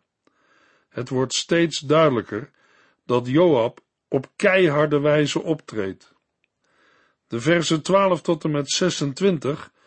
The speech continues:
vat ik in hoofdlijn samen. Seba zoekt zijn toevlucht in de stad Abel. Ondertussen trekken de mannen van Joab op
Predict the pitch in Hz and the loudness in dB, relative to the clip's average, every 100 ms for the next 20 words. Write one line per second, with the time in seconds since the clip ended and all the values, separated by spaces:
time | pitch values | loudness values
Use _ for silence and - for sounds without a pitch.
0 | _ _ - 185 185 170 - 139 113 123 | _ _ -4 0 0 -2 -4 -4 0 2
1 | 165 - 139 143 143 - 127 110 101 87 | 2 0 -2 0 -2 -4 -4 -4 -6 -14
2 | _ _ _ _ _ _ _ _ _ _ | _ _ _ _ _ _ _ _ _ _
3 | _ _ - - 170 196 156 156 143 156 | _ _ -14 -2 0 2 4 4 4 0
4 | - - 139 127 202 190 - 165 147 160 | 0 -2 -2 -2 -2 -2 2 0 0 -4
5 | 135 113 - 143 139 - 127 123 107 95 | -4 -6 0 0 0 -6 -4 -4 -6 -10
6 | - _ _ _ _ _ _ _ - 127 | -14 _ _ _ _ _ _ _ -8 -2
7 | 123 120 175 - 139 - 143 139 127 139 | -2 2 0 2 -2 2 0 0 -4 0
8 | 156 156 139 135 139 175 156 123 127 175 | 0 0 0 -2 2 4 4 4 2 0
9 | - | -2